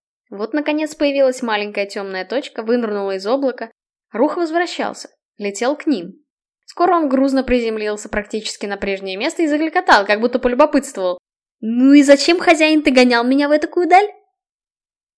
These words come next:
Ардай подошёл, погладил птицу по шее, покрытой жёсткими перьями,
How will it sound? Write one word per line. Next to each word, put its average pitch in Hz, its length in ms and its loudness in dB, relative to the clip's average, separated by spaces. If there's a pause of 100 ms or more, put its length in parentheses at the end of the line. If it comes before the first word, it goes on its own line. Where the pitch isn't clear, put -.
(120)
Ардай 220 320 -2
подошёл, 262 720 0
погладил 247 400 0
птицу 269 380 -8
по 220 140 -2
шее, 233 320 0
покрытой 240 420 -4
жёсткими 233 400 -6
перьями, 226 580 -4